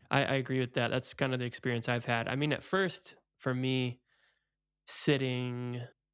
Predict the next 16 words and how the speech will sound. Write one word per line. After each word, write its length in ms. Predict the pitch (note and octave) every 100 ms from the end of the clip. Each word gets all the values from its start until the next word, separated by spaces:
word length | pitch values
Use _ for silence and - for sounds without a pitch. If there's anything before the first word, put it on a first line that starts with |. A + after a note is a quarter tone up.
| _
a 40 |
lot 100 | B2+
of 60 | A#2+
people 160 | B2 A2+
experience 380 | - B2 A#2
that 180 | A#2+ A2 G#2+
uncomfortable 680 | A#2 - A#2 A2 A2+ A2+
feeling, 560 | A2 A2 G#2+ G#2 G#2+ A2+
that 120 | - A2+
uncom-, 380 | A2 A#2 G#2+
you 60 | -
know, 140 | A2
the, 260 | A2+ G#2 A2+ - _ - _ -
whether 300 | A#2 A2+ G#2+
it's 120 | A2
their, 240 | - G#2+